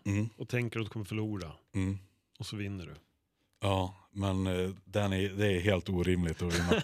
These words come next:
Speaker 1: <laughs> Det har jag inte genetiken för. <laughs>
Speaker 2: Vem hade det varit roligt att få stå och posa med? Har du någon sån?
Speaker 1: Ja.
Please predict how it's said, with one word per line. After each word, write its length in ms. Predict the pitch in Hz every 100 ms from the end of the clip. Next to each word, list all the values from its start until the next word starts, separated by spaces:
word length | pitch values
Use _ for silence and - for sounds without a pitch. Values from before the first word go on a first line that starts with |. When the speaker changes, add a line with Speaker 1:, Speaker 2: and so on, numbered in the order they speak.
| -
Speaker 1:
<laughs> 220 | - -
Det 60 | -
har 140 | 110
jag 100 | 104
inte 140 | 98 101
genetiken 680 | 101 98 101 107 - 95
för. 300 | 92 92 92 -
<laughs> 960 | 208 - 190 170 165 175 143 - 143 123 _ 113 147 - - - - - -
Speaker 2:
Vem 300 | 120 156 170
hade 220 | 160 151
det 60 | 147
varit 300 | 143 139 139
roligt 460 | 147 139 143 147
att 260 | - 123 -
få 720 | - 123 123 117 113 110 110 -
stå 560 | - - - 143 135
och 220 | 123 123 -
posa 560 | 160 135 113 - 151
med? 180 | 107 92
Har 260 | 92 123 127
du 60 |
någon 160 | 120 107
sån? 300 | - 95 90
Speaker 1:
Ja. 300 | 101 95 90